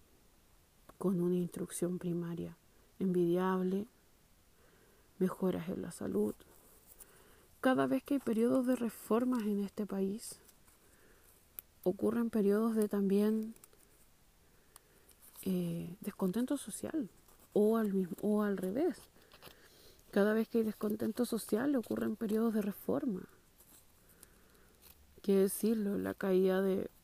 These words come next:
nuestros recursos naturales también ayuda al descontento social, o sea,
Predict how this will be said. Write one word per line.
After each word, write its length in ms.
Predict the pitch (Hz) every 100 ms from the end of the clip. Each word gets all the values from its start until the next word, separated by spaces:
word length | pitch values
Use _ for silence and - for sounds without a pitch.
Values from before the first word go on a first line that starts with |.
| - -
nuestros 420 | 196 185 - 175
recursos 440 | 196 - 196 220
naturales 580 | 214 208 196 190 202 226
también 380 | - 190 185 202
ayuda 260 | 220 208 214
al 60 |
descontento 800 | 208 - 185 190 180 196 185 208
social, 560 | 196 190 - 180 - 269
o 80 | -
sea, 480 | - - - -